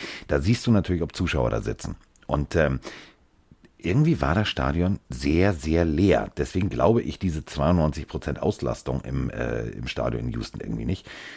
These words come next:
Ähm, aber ich find's wirklich bemerkenswert. Die spielen einfach scheiße. Und dann ist es natürlich klar, dass du da nicht hingehst. Aber die Rams waren da und die Rams haben, äh, Rams-Dinge gemacht. Und Mike hat's gesagt, die sind halt rundum sehr gefährlich und haben einfach mal gesagt, weißt du was,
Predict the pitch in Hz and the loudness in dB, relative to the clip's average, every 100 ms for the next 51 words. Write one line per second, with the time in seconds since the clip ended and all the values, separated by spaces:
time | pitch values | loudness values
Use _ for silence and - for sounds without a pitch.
0 | - _ 78 78 78 - - _ - - | -20 _ 2 2 2 -2 -12 _ -4 0
1 | 101 - - 113 - - _ _ _ _ | -2 -2 0 0 0 -8 _ _ _ _
2 | _ - 90 - 170 - 62 57 58 - | _ 0 0 2 -2 -2 -4 -4 -6 -6
3 | 55 - 78 73 - 98 139 - - 104 | -8 -6 -4 -4 2 2 2 -2 -4 -4
4 | - - 123 143 - - - _ - - | -4 0 2 0 -2 -10 -12 _ -2 -2
5 | - 78 110 107 95 71 - - 69 87 | -2 0 0 0 0 -2 -4 -2 0 0
6 | - 82 80 78 147 143 82 - - 78 | -2 2 2 4 4 4 2 -2 0 2
7 | 120 - - - 92 85 147 180 - 82 | 2 0 -12 -2 2 6 6 6 6 6
8 | 80 104 104 87 82 131 - 107 110 - | 6 4 2 4 6 6 4 4 4 4
9 | 98 120 151 - 78 67 65 64 - - | 2 4 4 2 2 2 2 0 -2 -8
10 | 69 69 71 82 - 73 80 76 87 87 | -4 0 2 0 0 -2 0 0 -2 -2
11 | 80 90 - 76 87 139 123 113 90 92 | -2 -4 -4 0 2 2 4 4 4 2
12 | 87 - 117 101 - - - - - _ | 2 2 2 2 0 -12 -18 -20 -20 _
13 | 87 87 95 98 95 92 87 87 - 65 | 2 2 2 2 2 2 2 0 -2 -2
14 | 82 85 90 - | -2 0 -2 -4